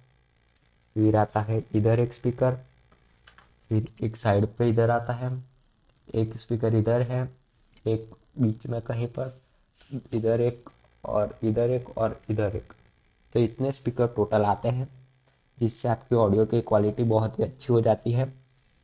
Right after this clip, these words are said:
और इसमें, अ, Dolby Atmos का support आपको मिलता है, जिससे audio की quality और भी enhance हो जाती है।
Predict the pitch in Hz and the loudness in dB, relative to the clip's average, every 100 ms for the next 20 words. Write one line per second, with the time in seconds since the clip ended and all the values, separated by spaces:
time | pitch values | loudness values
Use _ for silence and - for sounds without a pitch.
0 | _ - 120 127 127 135 131 - - - | _ -4 0 2 0 -2 -4 -6 -10 -20
1 | _ - 104 101 110 104 110 127 123 - | _ -8 -4 2 4 4 4 4 2 0
2 | 123 127 - 123 120 131 - - - 113 | 0 0 0 0 2 0 -2 -4 2 2
3 | 110 98 - 113 107 110 101 - - _ | 2 0 0 0 2 2 0 -2 -20 _
4 | _ _ _ _ - 123 127 143 127 107 | _ _ _ _ -4 -2 0 4 4 6
5 | 113 120 127 120 107 113 120 110 110 123 | 2 0 0 0 0 0 2 4 4 6
6 | 127 127 120 117 120 123 - 98 85 - | 4 4 0 2 2 2 0 -2 -4 -8
7 | 95 101 | -8 -10